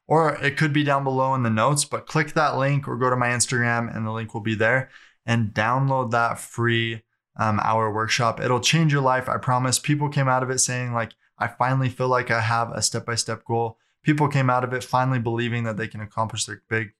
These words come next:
crazy goals and, um, feeling confident in their twenty twenty-two. So I want that for you. There's no strings attached. It's free. I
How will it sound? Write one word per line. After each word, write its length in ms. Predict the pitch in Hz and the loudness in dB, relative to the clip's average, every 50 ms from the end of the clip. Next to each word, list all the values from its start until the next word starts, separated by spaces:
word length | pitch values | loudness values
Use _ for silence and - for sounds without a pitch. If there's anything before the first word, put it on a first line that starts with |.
| _ | _
crazy 340 | - - 113 113 104 104 107 | -8 -4 -4 -2 -2 -2 -4
goals 380 | 101 - 107 107 110 110 - - _ _ _ _ _ _ _ | -2 -2 0 0 0 -2 -4 -10 _ _ _ _ _ _ _
and, 360 | - 107 107 107 104 101 95 - - | -2 0 2 2 2 0 -2 -4 -2
um, 260 | 104 104 101 101 98 | -2 -2 -2 -2 -2
feeling 240 | - 120 117 113 107 | -2 -2 -2 -2 -2
confident 580 | 107 - 110 110 107 101 110 104 98 101 - - _ - | -2 -2 0 0 0 -2 -4 -6 -6 -8 -10 -16 _ -8
in 200 | 110 104 104 104 | -6 -6 -4 -4
their 140 | 104 104 | -4 -6
twenty 260 | 101 - - 107 104 98 | -6 -6 -6 -6 -6 -8
twenty-two. 400 | - - 107 101 98 - 110 107 | -10 -12 -12 -10 -8 -4 -2 -2
So 140 | - - - | -2 -2 -2
I 120 | 123 139 160 | 0 0 2
want 220 | 170 175 170 160 | 2 2 0 0
that 220 | 160 156 151 143 | 0 -2 -2 -2
for 80 | - 147 | -2 0
you. 380 | 139 139 139 139 139 139 135 - _ _ _ _ _ _ _ - | 0 2 2 0 0 -2 -6 -8 _ _ _ _ _ _ _ -6
There's 160 | 117 113 123 | -2 2 2
no 140 | 147 165 165 | 4 4 2
strings 320 | - - 160 160 151 139 | 2 2 2 2 2 0
attached. 420 | 135 - 139 131 131 127 - - | 0 0 0 0 0 0 0 -2
It's 140 | 120 107 - | -2 -2 -6
free. 440 | - - 135 135 135 135 135 135 131 | -4 -2 0 0 0 0 0 -2 -2
I 280 | - - - 120 107 | -4 -4 -6 -8 -8